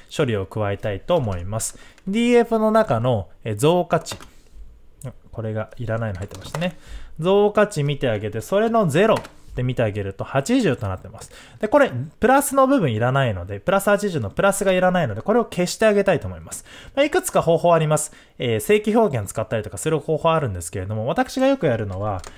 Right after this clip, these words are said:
えー、この実際にいらないものを空白で、えーね、リプレイス、置き換えてあげるっていうのがよくやる方法です。このプラス、まあ、半角と全角でも違うので気をつけてくださ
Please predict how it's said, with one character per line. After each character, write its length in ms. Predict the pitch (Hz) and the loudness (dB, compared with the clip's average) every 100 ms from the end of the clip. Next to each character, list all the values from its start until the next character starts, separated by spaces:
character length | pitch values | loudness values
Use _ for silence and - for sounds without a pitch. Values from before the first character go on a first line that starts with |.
| - - | -12 -6
え 60 | |
ー、 40 | 175 | -2
こ 100 | 170 | -2
の 80 | |
実 240 | 113 117 - | -2 -4 0
際 160 | 220 | 0
に 100 | 202 | 0
い 60 | 180 | 0
ら 100 | 185 | 0
な 140 | 180 | 2
い 60 | 185 | 0
も 120 | 180 | 0
の 260 | 180 147 143 | 0 0 0
を 60 | - | -2
空 200 | 214 226 | -2 0
白 260 | 220 220 | 0 -2
で、 260 | 185 165 - | -2 -2 -4
え 120 | 131 113 | -6 -6
ー 40 | |
ね、 100 | 98 | -4
リ 140 | 107 131 | -6 0
プ 120 | 226 | 4
レ 120 | 214 | 4
イ 60 | 208 | 4
ス、 260 | - 165 - - | 0 -6 -8 -10
置 200 | 139 - | -8 2
き 40 | |
換 100 | 233 | 2
え 40 | 214 | 4
て 80 | |
あ 80 | 117 | 0
げ 120 | 110 | 0
る 60 | 113 | -4
っ 20 | |
て 140 | - 117 | -6 -6
い 40 | |
う 40 | 139 | -2
の 80 | |
が 100 | 185 | 2
よ 100 | 160 | 2
く 100 | 120 | 0
や 80 | 95 | -4
る 80 | 90 | -6
方 160 | - - | -8 -10
法 220 | 101 92 | -10 -12
で 100 | - | -12
す。 160 | - - - - - | -14 -16 -20 -20 -14
こ 100 | - | -2
の 120 | 220 214 | 0 0
プ 220 | - 131 | 2 2
ラ 160 | 127 | 2
ス、 300 | 120 - 110 135 | 0 -4 -4 -4
ま 120 | 131 | 0
あ、 20 | |
半 180 | 165 175 | 2 2
角 160 | 175 | -2
と 360 | - 151 143 - 135 | 0 2 2 -2 -4
全 180 | 135 131 | -2 -2
角 140 | 127 | -4
で 80 | 113 | -4
も 160 | 98 | -4
違 140 | 92 117 | -6 -4
う 160 | 104 | -4
の 80 | 95 | -6
で 100 | 92 | -10
気 100 | - | -10
を 60 | 104 | -10
つ 80 | - | -10
け 80 | |
て 60 | 92 | -16
く 100 | - | -18
だ 80 | |
さ 100 | - | -16